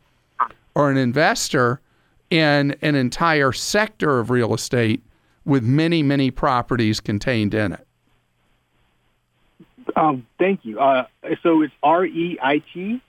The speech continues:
Speaker 1: Yeah, and I'm gonna give you some, I'm gonna give you two of my favorite options, okay?
Speaker 2: Okay.
Speaker 1: And this is, this is just my favorites. This is not saying, "If you were going to invest in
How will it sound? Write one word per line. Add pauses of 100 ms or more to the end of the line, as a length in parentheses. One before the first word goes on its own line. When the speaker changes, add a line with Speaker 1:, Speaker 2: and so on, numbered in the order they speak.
Speaker 1:
Yeah,
and
I'm
gonna
give
you (320)
some, (240)
I'm
gonna
give
you (160)
two
of
my
favorite
options,
okay? (640)
Speaker 2:
Okay. (400)
Speaker 1:
And
this
is, (300)
this
is
just
my
favorites.
This
is
not
saying, (340)
"If
you
were
going
to
invest
in